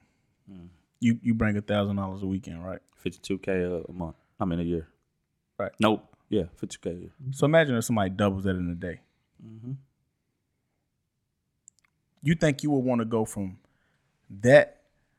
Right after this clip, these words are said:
Speaker 2: back to making a thousand dollars a week?
Speaker 1: Yeah.
Speaker 2: Like
Speaker 1: I, because I wanna be around for my kids.
Speaker 2: What, I mean, what would be the thing, what would be the thing that turns that off?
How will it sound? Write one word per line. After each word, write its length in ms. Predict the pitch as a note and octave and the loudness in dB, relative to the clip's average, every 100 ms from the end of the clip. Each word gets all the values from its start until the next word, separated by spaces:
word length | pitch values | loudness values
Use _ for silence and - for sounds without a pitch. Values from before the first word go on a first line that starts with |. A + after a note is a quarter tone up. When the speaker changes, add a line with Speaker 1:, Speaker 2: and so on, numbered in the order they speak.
| _ _ | _ _
Speaker 2:
back 320 | G#2+ A#2 B2 | 0 2 2
to 80 | A#2 | 2
making 260 | A2+ A2 | 0 0
a 40 | G2+ | 0
thousand 300 | A2+ A2+ A2+ | 2 2 2
dollars 240 | A2 G#2+ | -2 -4
a 20 | A#2 | -6
week? 200 | B2+ - - _ | -8 -10 -20 _
Speaker 1:
Yeah. 160 | F2+ F2 - _ _ _ _ _ _ _ _ _ _ _ _ _ _ _ | -6 -6 -10 _ _ _ _ _ _ _ _ _ _ _ _ _ _ _
Speaker 2:
Like 240 | A2+ G2+ - | 2 4 4
Speaker 1:
I, 40 | - _ | -2 _
because 440 | A2 G2 A2+ F#2+ - - | -12 0 0 0 -4 -6
I 80 | D#2+ | -6
wanna 200 | - G2 | -4 0
be 100 | G2 | 2
around 240 | F#2 F2+ | 2 -2
for 100 | F2 | -6
my 80 | E2+ | -12
kids. 240 | - A2 C3+ | -8 -4 10
Speaker 2:
What, 300 | F3 F#3+ - | 10 10 4
I 60 | |
mean, 240 | D#3+ D#3 C3 | 2 2 6
what 180 | F3 G3 | 6 6
would 140 | E3 | 4
be 120 | D#3+ | 2
the 140 | D3+ C#3 | 2 0
thing, 380 | D#3 D3 C3+ | 2 2 2
what 140 | C3+ F#3+ | 2 2
would 120 | E3+ | 2
be 80 | D#3+ | 0
the 120 | D3 | 0
thing 260 | C3+ D3 B2+ | 0 2 2
that 160 | - | 0
turns 280 | - C#3+ B2 | 2 4 4
that 140 | F3+ | 4
off? 240 | A#2 F#2+ | 2 0